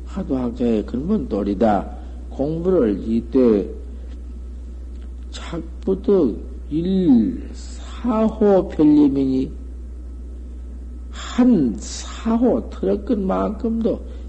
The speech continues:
별념을, 응? 그 두지 말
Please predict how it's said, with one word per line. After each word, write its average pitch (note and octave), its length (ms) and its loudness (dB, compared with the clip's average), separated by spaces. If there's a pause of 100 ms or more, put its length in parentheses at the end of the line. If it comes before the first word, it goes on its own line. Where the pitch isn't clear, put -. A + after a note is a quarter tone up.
(180)
별념을, G#3+ 1160 4 (300)
응? F#3 300 -2 (1800)
그 A#2 540 0 (480)
두지 A2+ 320 0
말 F2 320 -6